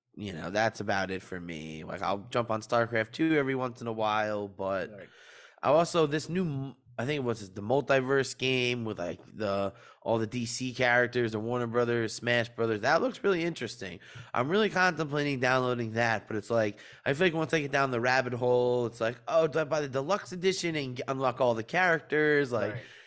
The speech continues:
Speaker 1: am I gonna play it enough that I'm gonna be able to do it otherwise?" It's, you know, it's always like, you wanna buy a game, but it, sometimes you just have so much else going on that, like,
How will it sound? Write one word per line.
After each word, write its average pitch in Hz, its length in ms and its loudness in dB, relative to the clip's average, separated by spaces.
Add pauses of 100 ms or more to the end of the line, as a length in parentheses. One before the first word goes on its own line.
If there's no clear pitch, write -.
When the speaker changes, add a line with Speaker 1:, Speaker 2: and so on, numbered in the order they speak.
(120)
Speaker 1:
am 127 120 -2
I 127 140 4
gonna 120 240 0
play 165 340 0
it 156 60 2
enough 147 440 2
that 107 120 0
I'm 107 140 -2
gonna 110 180 -6
be 117 180 0
able 113 180 2
to 113 140 -4
do 113 260 0
it 110 100 2
otherwise?" 147 840 2
It's, - 360 -16 (880)
you 107 160 -6
know, 95 200 -4
it's 107 140 -4
always 123 280 2
like, 110 520 0 (220)
you 123 100 -4
wanna 117 180 -2
buy 110 200 2
a 113 60 0
game, 117 360 -2
but 107 140 -2
it, 98 100 -8 (540)
sometimes 107 500 -4
you 104 60 -10
just 104 140 -8
have 101 160 -2
so 120 120 -2
much 110 200 -4
else 107 240 0
going 107 320 -4
on 110 360 -2
that, 92 240 -6
like, 80 340 -10